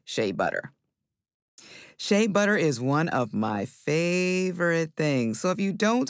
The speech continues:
already use it, I hope this episode will inspire you to consider trying it. Make sure that you leave a review on my website, the dreas point of view dot com.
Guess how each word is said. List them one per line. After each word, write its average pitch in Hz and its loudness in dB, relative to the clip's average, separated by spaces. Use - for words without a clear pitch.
already 143 0
use 262 -2
it, 302 -4
I - 2
hope 254 2
this 247 2
episode 196 0
will 120 0
inspire 151 -4
you 208 -2
to - -8
consider 131 -6
trying - -4
it. - -16
Make 285 2
sure 330 -2
that 262 0
you 220 -2
leave 240 0
a 190 2
review 147 -2
on - -4
my 85 -2
website, 170 -2
the 247 2
dreas 151 2
point 107 -2
of 104 -2
view 104 -2
dot 78 -2
com. 165 0